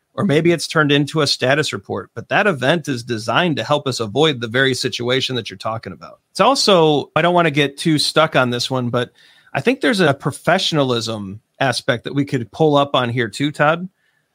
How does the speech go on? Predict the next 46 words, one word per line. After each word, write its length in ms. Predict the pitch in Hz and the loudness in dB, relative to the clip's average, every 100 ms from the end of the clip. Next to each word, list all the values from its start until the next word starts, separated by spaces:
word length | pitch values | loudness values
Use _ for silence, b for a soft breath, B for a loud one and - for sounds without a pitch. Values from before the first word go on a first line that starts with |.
| _ - | _ 0
When 120 | 139 | 2
I 120 | 202 | 2
go 180 | 208 202 | 4 4
into 260 | 180 151 147 | 4 2 -2
a 60 | |
sprint 320 | - 160 175 | 0 0 0
review 260 | 165 135 135 | 0 0 0
and 80 | 131 | 2
I've 140 | 151 | 2
got 160 | 175 135 | 2 0
stakeholders 760 | - 156 160 - 160 143 120 | -2 0 -2 0 0 0 0
asking, 400 | 131 127 - 127 | 0 0 -2 -2
"What 140 | 131 160 | 0 0
did 120 | 139 | 0
we 120 | 131 | -4
do 320 | 120 143 147 | 0 0 0
and 80 | 127 | 0
how 180 | 151 147 | 2 2
are 80 | 135 | 2
things 300 | 147 123 117 | -2 -4 -2
going?" 520 | 139 160 143 123 120 _ _ - | 0 2 2 0 -6 _ _ -4
and 80 | 151 | 0
we're 80 | 151 | 0
continually 540 | 143 123 180 185 151 | -2 -2 2 2 0
carrying 580 | - 180 180 165 147 131 | -2 2 2 4 0 2
over 320 | 143 170 156 | 0 2 0
things, 520 | 139 143 139 131 120 | 0 -2 0 -2 -2
and 180 | 135 135 - | -4 -6 -6
how 140 | 208 | -2
respectful 640 | 233 214 - 185 180 180 160 | 0 0 0 0 0 -2 0
is 80 | |
that 180 | 160 156 | 0 0
to 80 | - | -2
the 120 | 135 | -4
stakeholder? 640 | - 139 143 - 90 - _ - | -2 -4 -4 -6 -12 -14 _ -8
How, 220 | - 165 | 0 0
if 80 | 165 | 2
we're 80 | 156 | 2
not 200 | 214 160 | 2 0
hitting 240 | 190 190 | -2 2
our 100 | 175 | 0
sprint 360 | - - 170 160 | -2 -2 -2 0
goals, 380 | 156 156 143 | -2 0 -2
if 100 | 135 | -6
we're 120 | 135 127 | -4 0
not, 340 | 139 165 | 2 2